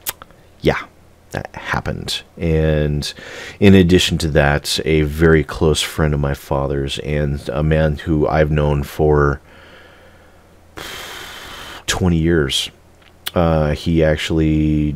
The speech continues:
just passed away the other day, uh, from cancer. Uh, so that is the thing that happened. And yeah, so it's, like I said, it's been an interesting week. On top of that, there was actually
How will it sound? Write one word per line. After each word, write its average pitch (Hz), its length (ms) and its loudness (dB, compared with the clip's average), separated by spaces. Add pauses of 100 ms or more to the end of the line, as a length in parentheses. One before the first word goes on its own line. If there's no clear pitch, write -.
just - 300 0 (320)
passed 73 280 -2
away 65 280 -4 (180)
the - 100 -4
other 62 160 -4
day, - 240 -8 (320)
uh, 62 240 -4
from 60 280 -10
cancer. - 520 -10 (800)
Uh, 57 220 -12
so 69 460 -4 (400)
that 85 200 4
is 76 100 2
the 80 80 -6
thing 71 200 -4
that 58 100 -6
happened. 64 680 -6
And 71 640 -4 (2250)
yeah, 95 340 8
so 92 480 10
it's, 90 400 2
like 87 160 2
I - 20 0
said, 78 220 0
it's 73 80 -4
been 78 200 0
an - 60 -6
interesting 76 560 -4
week. 71 220 -2
On 78 160 2
top 85 280 4
of 80 60 4
that, 80 240 4
there 80 100 4
was 78 140 4
actually 82 480 2